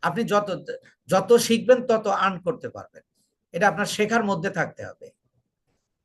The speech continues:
এইভাবে আপনি একটা অ্যাডের রেজাল্ট চেঞ্জ করে নিয়ে আসতে পারবেন। এটা গেল একটা ব্যাপার।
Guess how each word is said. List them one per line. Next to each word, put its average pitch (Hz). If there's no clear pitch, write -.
এইভাবে 180
আপনি 180
একটা 202
অ্যাডের 175
রেজাল্ট 196
চেঞ্জ 247
করে 165
নিয়ে 151
আসতে 120
পারবেন। 117
এটা 220
গেল 202
একটা 196
ব্যাপার। 156